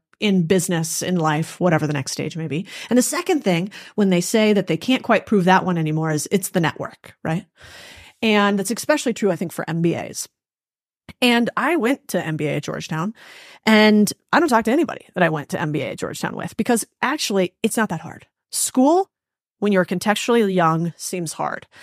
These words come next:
And then how many of us actually think school looks hard when we've run a business, when you can't pay payroll, when you're close to bankruptcy,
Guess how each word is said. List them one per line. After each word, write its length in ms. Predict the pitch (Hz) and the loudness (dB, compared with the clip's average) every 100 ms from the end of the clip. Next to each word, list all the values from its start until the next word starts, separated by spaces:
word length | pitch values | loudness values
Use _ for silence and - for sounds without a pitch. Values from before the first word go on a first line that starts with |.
| - | -6
And 100 | 202 | 0
then 100 | 214 | 0
how 220 | 214 269 | 2 2
many 380 | 349 233 208 160 - | 2 2 2 0 0
of 180 | 165 | 0
us 260 | 156 156 - - | 2 0 -2 0
actually 320 | 180 - 202 | -2 0 -2
think 180 | 185 - | -2 -4
school 300 | - 190 175 | 0 2 2
looks 180 | 180 | -2
hard 320 | - 170 170 202 | -2 2 4 4
when 80 | |
we've 180 | 175 165 | 2 0
run 140 | 156 143 | 0 0
a 40 | |
business, 480 | 120 - - - - - - | -4 -4 -6 -8 -10 -12 -12
when 100 | 202 | 0
you 60 | 180 | 0
can't 220 | - 175 | 2 -2
pay 140 | - 156 | 0 -2
payroll, 520 | - 139 127 123 - - - - | 0 0 2 0 -4 -18 -16 2
when 440 | 180 160 156 151 | 4 6 4 2
you're 140 | 156 156 | 0 2
close 180 | 185 | 0
to 80 | - | 0
bankruptcy, 640 | 151 135 135 - - 139 | -4 -2 -4 -4 -6 -6